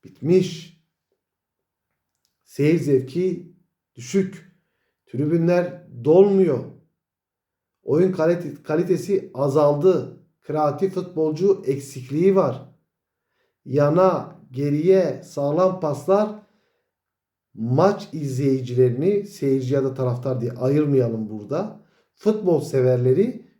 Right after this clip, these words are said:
tribünlerden uzaklaştırdı. Aylık üç yüz, dört yüz, beş yüz T L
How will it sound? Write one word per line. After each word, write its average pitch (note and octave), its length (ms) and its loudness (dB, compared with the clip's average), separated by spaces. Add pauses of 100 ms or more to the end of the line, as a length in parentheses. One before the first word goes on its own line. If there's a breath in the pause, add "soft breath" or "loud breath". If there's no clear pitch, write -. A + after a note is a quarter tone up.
(180)
tribünlerden E3+ 960 0
uzaklaştırdı. C#3 1120 -4 (520)
Aylık E3+ 580 0 (200)
üç F3+ 300 -14
yüz, D3 360 -14
dört F3 340 -4
yüz, C3+ 280 -6
beş F3+ 220 2
yüz C#3+ 220 -10
T C3 240 -2
L G#3 340 -4